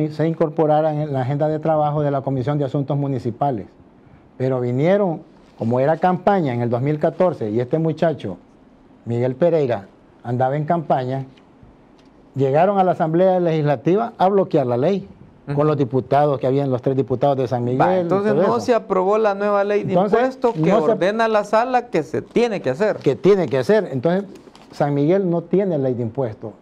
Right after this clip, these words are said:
Speaker 1: Y a
Speaker 2: O
Speaker 1: raíz
Speaker 2: sea
Speaker 1: de
Speaker 2: que
Speaker 1: eso
Speaker 2: las empresas que están pagando ahorita están pagando porque no saben y están pagando ilegalmente.
Speaker 1: Una porque no saben y otro, don Will, hay un dato bien curioso.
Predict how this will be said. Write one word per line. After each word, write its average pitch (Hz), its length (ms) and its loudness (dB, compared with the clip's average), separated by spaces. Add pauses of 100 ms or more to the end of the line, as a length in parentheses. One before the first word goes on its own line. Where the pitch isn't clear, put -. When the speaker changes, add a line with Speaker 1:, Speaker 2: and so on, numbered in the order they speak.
(180)
Speaker 1:
Y 139 80 0
a 131 60 2
Speaker 2:
O - 20 -2
Speaker 1:
raíz 131 240 0
Speaker 2:
sea 196 100 4
Speaker 1:
de 185 80 2
Speaker 2:
que 185 60 2
Speaker 1:
eso 220 80 0
Speaker 2:
las 185 140 2
empresas 214 500 0
que 214 80 -2
están 202 240 -2
pagando 208 400 0
ahorita 196 440 0
están 202 300 -2
pagando 226 720 0 (800)
porque 160 320 0
no 185 160 0
saben 254 520 0 (760)
y 175 140 2
están 190 300 0
pagando 202 640 2
ilegalmente. 160 840 -2
Speaker 1:
Una 254 320 4
porque 185 260 0
no 165 140 0
saben 170 460 0 (500)
y 151 140 2
otro, 208 260 2
don 190 240 0
Will, 220 300 2 (480)
hay 160 160 2
un 175 80 0
dato 180 240 2
bien 170 160 0
curioso. 151 580 0